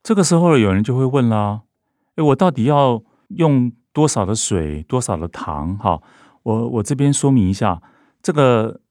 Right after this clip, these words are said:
台糖特砂用五百公克一包的那样子的分量，用三包。那这个水呢，我们通常用的水哈，是能够把这三包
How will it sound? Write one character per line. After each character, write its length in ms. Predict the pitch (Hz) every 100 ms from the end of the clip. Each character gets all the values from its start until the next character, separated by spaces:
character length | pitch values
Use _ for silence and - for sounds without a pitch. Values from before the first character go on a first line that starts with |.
| _ -
台 200 | - 131
糖 240 | - 117
特 200 | 127 139
砂 280 | 117 117 110
用 360 | 120 113 98 - _ -
五 200 | 110 131
百 300 | - 85 78 -
公 220 | 120 123
克 400 | 123 - 107 - _ _
一 80 | -
包 240 | - 110 104
的 160 | 98
那 100 | 87
样 160 | 104 90
子 140 | 85
的 100 | 80
分 220 | 78 107
量， 240 | 90 90 82
用 120 | - 92
三 300 | - 90 90
包。 340 | 92 87 90 _ _ _ _ _ _
那 160 | 165 160
这 120 | 160
个 500 | 143 127 117 117 95
水 360 | 110 - 110 82
呢， 140 | 90
我 80 | 95
们 100 | 87
通 180 | 95 139
常 160 | 135 107
用 160 | 120
的 80 | 101
水 300 | 95 85 69
哈， 320 | 71 82 76 - _ _
是 520 | - - 127 107 92 - _ -
能 200 | 107 117
够 180 | 160 160
把 180 | 98 80
这 140 | 120
三 320 | 113 131 127
包 340 | 127 123 127